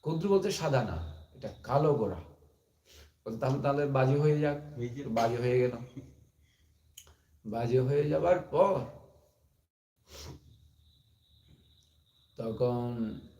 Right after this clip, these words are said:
Speaker 1: কদ্রুর ছেলেগুলো কি করলো, ঘোড়াটাকে, ঘোড়াটিকে সাদা ছিল,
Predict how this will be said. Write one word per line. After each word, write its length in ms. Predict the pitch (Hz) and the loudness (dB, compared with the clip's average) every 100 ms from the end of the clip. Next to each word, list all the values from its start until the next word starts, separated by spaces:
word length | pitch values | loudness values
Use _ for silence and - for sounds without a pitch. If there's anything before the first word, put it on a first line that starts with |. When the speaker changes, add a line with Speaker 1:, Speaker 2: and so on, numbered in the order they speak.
| _ | _
Speaker 1:
কদ্রুর 440 | 139 135 123 147 135 | 2 2 4 0 -2
ছেলেগুলো 500 | - 143 147 151 139 | -2 -4 -2 -2 -4
কি 160 | 135 | -4
করলো, 1200 | 120 127 123 120 _ _ _ _ - 127 143 - - 101 98 | -6 -4 -6 -6 _ _ _ _ -10 -4 -4 -6 -10 -14 -10
ঘোড়াটাকে, 1040 | 113 117 135 135 135 135 147 - - - - _ _ _ _ _ _ _ - 107 | -6 0 2 2 -2 -2 0 0 -4 -14 -20 _ _ _ _ _ _ _ -16 -4
ঘোড়াটিকে 640 | 131 151 151 - 165 180 | 2 2 2 -2 -2 0
সাদা 340 | 180 151 143 135 | 0 0 0 0
ছিল, 280 | 143 147 | -2 -4